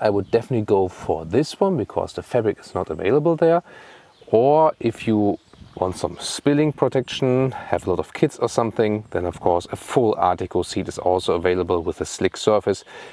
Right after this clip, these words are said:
in black, in beige, in espresso color. So they offer a lot of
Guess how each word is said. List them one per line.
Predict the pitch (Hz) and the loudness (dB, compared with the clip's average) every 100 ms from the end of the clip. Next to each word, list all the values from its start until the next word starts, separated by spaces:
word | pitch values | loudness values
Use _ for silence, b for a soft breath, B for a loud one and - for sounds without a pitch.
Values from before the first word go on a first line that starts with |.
| B 165 | B -4
in | |
black, | 147 147 147 - - | 2 4 4 2 -4
in | 110 | -2
beige, | 98 110 117 117 - - - - _ - | 2 2 2 0 -2 -6 -8 -12 _ -10
in | 90 | -6
espresso | 95 - - 123 - 110 104 | -6 -2 2 2 2 2 2
color. | - 120 110 101 101 B B B | 0 2 4 4 2 B B B
So | - - 98 87 | -8 0 2 2
they | 92 90 - | 0 0 0
offer | 101 180 | -2 -2
a | 131 | -2
lot | 143 139 135 131 - | 0 4 4 2 -2
of | 113 | -12